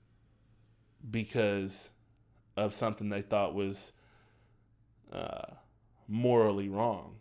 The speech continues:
You know, say they got fired for,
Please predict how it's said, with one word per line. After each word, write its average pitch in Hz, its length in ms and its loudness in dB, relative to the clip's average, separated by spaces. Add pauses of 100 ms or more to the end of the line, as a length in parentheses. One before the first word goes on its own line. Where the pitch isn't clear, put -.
(260)
You 104 160 -2
know, 95 320 -2
say - 340 -2
they 110 160 2
got 110 220 0
fired 104 560 0 (520)
for, 101 760 0